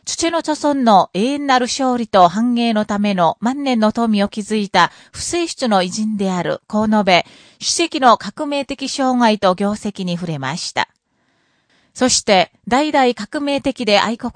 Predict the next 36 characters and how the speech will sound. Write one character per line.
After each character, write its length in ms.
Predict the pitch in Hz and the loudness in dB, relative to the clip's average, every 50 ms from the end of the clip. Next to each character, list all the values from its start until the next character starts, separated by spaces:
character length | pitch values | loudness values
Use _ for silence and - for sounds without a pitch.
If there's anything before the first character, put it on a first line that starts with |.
| - | -8
的 280 | - 254 240 - - 220 | -6 -6 -4 -4 -4 0
な 220 | 185 185 170 147 - | 2 2 2 2 2
万 220 | 160 196 269 294 | 0 -2 -2 -2
元 220 | 262 294 285 277 262 | -2 -2 -2 0 0
で 140 | 254 233 | 0 2
の 140 | 226 226 220 | 2 2 2
家 140 | - 247 254 | 0 -2 -4
紋 260 | 262 254 233 214 202 | -2 -2 0 0 0
に 100 | 196 185 | 0 0
生 60 | 180 | 0
ま 140 | 185 190 190 | 0 0 0
れ 100 | 180 185 | -2 -2
た 160 | - 165 165 | -2 -2 -2
主 100 | 175 - | -2 -4
席 300 | - - 202 - - 190 | -6 -6 -8 -6 -4 -2
は、 200 | 160 151 143 - - - - _ _ _ | 0 2 0 0 -2 -8 -20 _ _ _
十 220 | - 170 220 240 233 | -8 -4 -4 -2 0
代 200 | 233 214 208 208 | 0 0 0 0
に 120 | 208 214 | -2 -2
し 160 | - - - | -4 -6 -4
て 240 | - 196 175 160 - _ _ _ - | 0 2 2 2 0 _ _ _ -8
国 240 | - 233 277 330 - | -6 -4 -4 -4 0
と 160 | - 311 302 | 0 0 0
民 160 | 320 320 311 | 0 -4 -6
族 240 | 302 277 247 - 254 | -4 -4 -2 0 2
の 160 | 220 214 - | 2 2 2
運 240 | 226 269 277 269 262 | 0 -4 -4 -4 -2
命 200 | 247 233 220 208 | 0 2 2 2
を 80 | 208 | 2
救 420 | 220 - - - - 226 214 202 185 | 2 -2 -6 -6 -2 0 0 2 0
う 60 | 156 | 0
大 260 | - - 262 269 262 247 | -2 -4 -6 -4 -4 -6
志 180 | - - 202 | -6 -4 -2
を 80 | 170 175 | -2 -2
抱 220 | 185 175 185 185 | -2 -2 -4 -6
き、 300 | - - 180 170 - - | -6 -6 -8 -8 -8 -10